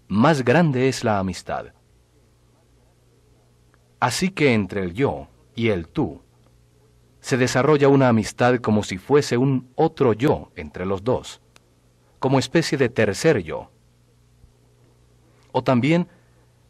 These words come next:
como si fuese un nosotros entre tú y yo, que llamamos afecto, cariño, amistad, buena relación, en una palabra, amor.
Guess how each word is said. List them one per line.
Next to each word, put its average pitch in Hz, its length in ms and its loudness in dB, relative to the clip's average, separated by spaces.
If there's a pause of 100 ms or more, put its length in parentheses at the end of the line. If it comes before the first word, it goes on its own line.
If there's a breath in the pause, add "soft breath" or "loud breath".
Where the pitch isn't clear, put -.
(340)
como 123 220 2
si 117 140 -4
fuese 143 600 -2
un 156 320 0
nosotros 107 880 -2 (100)
entre 117 400 -4
tú 165 340 -6 (220)
y 123 140 -8
yo, 120 300 -4 (840)
que 151 140 -2
llamamos 90 600 -2 (140)
afecto, - 560 -8 (600)
cariño, 92 520 -2 (800)
amistad, 90 640 -4 (960)
buena 101 380 -4
relación, 110 560 -2 (520 soft breath)
en 135 120 0
una 156 200 2
palabra, 143 460 -2 (840)
amor. 98 380 -2